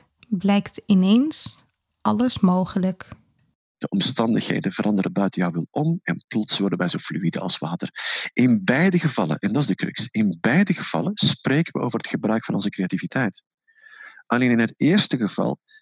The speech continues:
Speaker 2: zet je die in om alles te houden exact zoals het was. In het tweede geval zet je ze in op nieuwe kansen vinden in die nieuwe realiteit. Beiden zijn een vorm van creativiteit. Het is exact hetzelfde.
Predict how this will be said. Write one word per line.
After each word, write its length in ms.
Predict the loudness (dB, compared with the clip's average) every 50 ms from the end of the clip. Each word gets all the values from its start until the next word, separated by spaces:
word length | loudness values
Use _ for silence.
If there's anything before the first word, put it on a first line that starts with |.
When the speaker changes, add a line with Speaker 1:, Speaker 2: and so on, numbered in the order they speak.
| _ _
Speaker 2:
zet 380 | 2 4 4 4 2 2 0
je 80 | -2 -2
die 160 | 0 -2 -2
in 300 | 0 0 0 0 0 -2 -2
om 240 | -2 -2 -2 -2 -2 _
alles 440 | -2 0 2 2 2 2 2 2
te 140 | 2 0 0
houden 640 | -2 0 -2 -2 0 0 0 2 2 2 0 0 -2
exact 480 | -2 -2 -4 0 2 2 2 2 2 0
zoals 180 | -2 -2 -2 -4
het 140 | -6 -6
was. 540 | -2 0 0 2 4 4 4 4 2 0 _ _ _ _ _ _ _ _ _ -20 -20 -18 -18 -18 -18 -20 _ _
In 120 | -2 0 0
het 140 | 0 0 -2
tweede 460 | -4 -2 0 0 0 2 2 0 0
geval 200 | 0 -2 0 2
zet 220 | 2 2 2 0 0
je 60 | 0
ze 140 | 0 0 0
in 280 | 2 2 2 2 0 -4 -8 -16 -20 -20 -20 -20 _ _
op 160 | -6 -6 -6 -6
nieuwe 360 | -4 -2 0 2 2 2 0 -2 _
kansen 380 | -2 -2 0 2 0 0 0
vinden 400 | 2 2 2 2 2 0 0 -2 -4 -8 -16 -20 _ _
in 160 | 2 4 4
die 120 | 4 4
nieuwe 220 | 4 4 2 2 2
realiteit. 600 | 0 0 0 -2 -2 -2 -2 0 0 -2 -4 -10 _ -16 -14 -14 -12 _
Beiden 760 | 0 0 2 4 4 2 2 2 2 2 2 4 4 4 4
zijn 360 | 4 4 4 4 2 0 0
een 140 | -2 -4 -4
vorm 220 | -2 -2 -2 -2 -2
van 160 | -2 -4 -2
creativiteit. 720 | -2 -2 -2 -2 -4 -6 -8 -8 -4 -2 0 0 0 -2 -4
Het 200 | -4 -2 0 2
is 160 | 2 2 2
exact 600 | 2 -2 -2 2 4 4 4 4 4 0 -2 -2
hetzelfde. 540 | 2 4 4 4 4 2 2 0 -2 -4